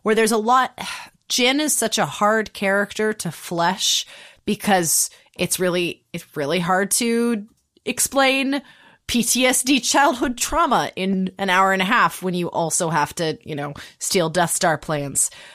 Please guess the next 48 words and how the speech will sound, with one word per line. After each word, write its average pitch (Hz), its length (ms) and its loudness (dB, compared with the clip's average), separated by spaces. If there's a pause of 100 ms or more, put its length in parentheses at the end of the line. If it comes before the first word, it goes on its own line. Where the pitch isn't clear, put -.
(140)
Um, 160 360 0
but 185 380 0
a 190 100 4
lot 214 300 2
of 208 120 -2
the 208 80 -2
dialogue, 175 800 2 (760)
I 233 120 -2
don't 285 120 2
know, 240 140 2
for - 360 -4
me, 277 280 0
it 277 80 -2
just 269 220 -4
wasn't 233 340 0 (100)
hitting 214 520 0
the 180 100 0
way 175 220 0
that 165 160 -2
it - 120 -4
needed 156 400 -4
to, 147 340 -4 (440)
uh, 156 200 4
where 190 160 2
there 196 120 2
were 196 100 2
some 233 380 2
lines 226 560 0
that, 196 360 0
that 185 180 0
resonated, 185 600 0
but 180 100 0
a 175 40 2
lot 196 300 0
of 240 100 -2
the 180 180 0
early 196 360 0
stuff 165 320 -2
especially 165 720 -2 (300)
just - 300 0
felt 175 220 2
like 175 160 -2
we 180 120 0
were 170 120 0
checking 170 420 -2
off 156 340 -2
expository 160 760 -2
boxes 143 720 -4